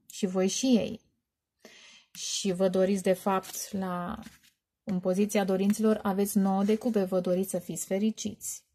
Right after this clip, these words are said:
să vă bucurați de viață, nu să stați în această energie rece. Poate, am zis, unii dintre voi aveți probleme financiare, dar simt că e mai mult vorba de o separare între voi doi.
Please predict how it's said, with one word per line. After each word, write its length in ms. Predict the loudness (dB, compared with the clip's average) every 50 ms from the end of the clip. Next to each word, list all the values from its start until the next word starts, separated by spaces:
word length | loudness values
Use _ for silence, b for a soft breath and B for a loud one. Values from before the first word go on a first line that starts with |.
| _ _ _ _ _ _ _ _ _ _ _ _
să 200 | -8 -2 -2 0
vă 140 | 2 2 0
bucurați 540 | 0 0 -2 -2 0 0 2 4 2 2 2
de 100 | 0 0
viață, 560 | 4 4 4 4 2 0 -6 -14 -16 -16 -16 _ _ _ _ _ _
nu 260 | 0 4 6 8 8
să 140 | 8 8 6
stați 340 | 2 2 2 0 0 0 0
în 80 | -2 -2
această 400 | -2 -2 -2 -2 -2 0 0 0
energie 600 | 0 0 0 -2 -2 -4 -4 -2 0 0 2 2
rece. 560 | 2 0 0 0 -2 -4 -8 -12 -12 -12 -14 _ _ _ _ _ _ _ _ _ _ _ _ _ B B B B B B B B B B B _ _
Poate, 340 | 0 2 2 2 4 6 8
am 120 | 8 10
zis, 200 | 10 8 6 6
unii 200 | 6 8 8 8
dintre 260 | 8 6 6 4 2
voi 160 | 2 2 2
aveți 240 | 2 2 0 -2 -2
probleme 380 | -2 -4 -2 0 0 0 0 0
financiare, 720 | -2 -2 -4 -2 -2 -4 -4 -2 0 0 0 0 0 -4 -8
dar 680 | -8 -4 -2 0 2 4 4 4 4 2 0 -2 -4 -8 _ _ _ _ _ _ _ _ _ _ _ _ -20 -20 _ _ _ _ _ _ _ _ _ _ _ -10 -6
simt 340 | -6 -4 0 2 2 2 2
că 80 | 2 4
e 40 |
mai 160 | 4 6 8 8
mult 220 | 8 8 6 6
vorba 360 | 4 4 2 2 4 4 2
de 100 | 2 2
o 60 | 2
separare 520 | 0 0 -2 -2 -2 -2 -2 0 0 0 2
între 220 | 0 0 0 -4
voi 240 | -4 -4 -4 -4 -4
doi. 320 | -4 -8 -10 -10 -10 _